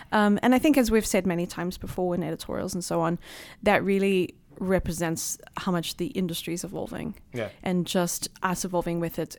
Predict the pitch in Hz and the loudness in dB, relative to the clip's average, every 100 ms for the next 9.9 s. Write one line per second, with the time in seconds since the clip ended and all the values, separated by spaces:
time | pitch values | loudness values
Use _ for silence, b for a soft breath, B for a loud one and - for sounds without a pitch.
0 | - - 180 170 156 - - 170 165 151 | -8 -2 0 0 -2 -6 -4 -4 -4 -2
1 | 165 156 180 175 170 160 104 - - 165 | -2 -2 -2 0 0 0 -4 -4 -4 -4
2 | 143 - - - - - - - 170 160 | -4 -8 -14 -16 -18 -18 -16 -6 -2 -2
3 | 156 - 185 170 170 165 170 - - b | -2 -4 -6 -6 -6 -4 -6 -6 -14 b
4 | b b - - 185 180 185 175 175 170 | b b -18 -4 -2 0 -2 -4 -4 -4
5 | 170 - - 185 170 165 - 165 - 180 | -6 -8 -6 -4 -2 -2 0 0 0 -2
6 | 160 160 156 - 165 170 156 - 165 170 | -2 -6 -6 -4 -4 -4 -6 -6 -8 -6
7 | 170 170 147 165 175 - - - - 160 | -4 -4 -4 -2 -2 -4 -10 -10 -8 -6
8 | 151 156 196 185 - 196 170 180 B B | -6 0 0 0 -2 -4 -2 -4 B B
9 | B B B B - 208 202 202 202 | B B B B -8 -4 -2 0 -2